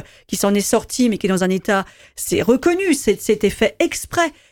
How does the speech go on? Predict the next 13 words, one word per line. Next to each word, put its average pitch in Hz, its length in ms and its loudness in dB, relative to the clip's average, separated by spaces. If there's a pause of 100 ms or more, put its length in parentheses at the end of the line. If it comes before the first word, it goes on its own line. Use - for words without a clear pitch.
Et 269 80 4
ces 311 220 2
gens 311 240 2
prennent 294 320 2
du 262 120 -4
sursis 254 720 0
ou 254 100 4
une 233 100 -2
petite - 280 -6
amende, 226 440 0
ou 220 100 2
ils 214 240 2
ont 233 80 2